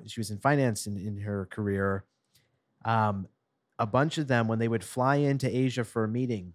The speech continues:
they would bring with them someone, a junior staffer, whose singular job was basically at the end of the meeting, all of these guys, and you have these, you know,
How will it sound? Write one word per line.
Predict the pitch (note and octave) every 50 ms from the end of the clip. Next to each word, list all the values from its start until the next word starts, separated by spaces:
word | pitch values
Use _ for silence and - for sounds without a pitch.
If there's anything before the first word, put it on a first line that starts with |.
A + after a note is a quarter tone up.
| _ _ _
they | - G#2 B2+ D3+ F3+
would | F#3 E3 B2+ A2+
bring | A2 C3+ C#3+ D#3+ E3 D3
with | C#3+ D3 C#3+ -
them | - A2+ G2+ G2+ G#2 G#2 G#2+ A2 - _ _ _ _ _ _ _ _ _ _ _ _ _ _ _
someone, | - - - D3 C#3 B2+ G#2+ G2+ G#2+ A#2+ C3 C#3 - _ _ _ _
a | A#2
junior | G#2+ G2 A#2+ C3 C3+ C#3+ D3
staffer, | C3+ - C3+ A#2 G#2 G2+ - G#2+ G#2 G2+ G2 - _ _ _
whose | D3 C#3 A#2+ -
singular | - - - - - G#3+ A#3+ A#3 G#3 F3+ D#3 C3+ B2 B2 A2+ A2+
job | G#2 - A#2+ G#2+ A#2 B2 C3+ D3+ E3 D#3 - _ _ _ _ _ _ _ _ _ _ _ _ _
was | C#3 C3 G#2+
basically | A#2 C#3 D3 C#3 - C#3 C3 C#3 B2+
at | B2 -
the | B2 A#2+ -
end | - C3+ D#3 F3+ F#3
of | E3+
the | F3
meeting, | D#3+ D3+ D3 D3 B2 G#2+ F#2 F2 F2 - _ _ _ _ _ _ - _ _ _ _ _ _ _ _ _
all | - C3+ D3 D#3+ E3+
of | E3
these | D#3 D#3+ D3 C3 -
guys, | C3+ B2 B2+ C3 B2 -
and | B2+ A#2+
you | A2
have | A#2 A#2 A#2+ A2
these, | A2+ A2+ G#2+ - - G2
you | G2 A2 A2
know, | G#2+ G2 G2 F#2+